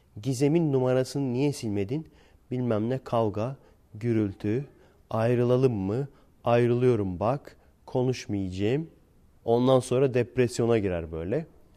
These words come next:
Sonra gider İrem Derici seyreder. Sonra ne oluyor? Sonra şu oluyor.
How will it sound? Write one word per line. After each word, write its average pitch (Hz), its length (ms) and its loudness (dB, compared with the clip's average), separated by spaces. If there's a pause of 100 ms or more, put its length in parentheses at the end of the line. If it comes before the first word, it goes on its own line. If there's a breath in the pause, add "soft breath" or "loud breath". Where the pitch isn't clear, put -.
(120)
Sonra 123 320 2
gider 123 240 2
İrem 110 380 0
Derici 107 480 -2
seyreder. 80 640 -6 (720)
Sonra 170 380 8
ne 180 60 8
oluyor? 165 300 10
Sonra 160 340 6
şu - 160 0
oluyor. 131 360 4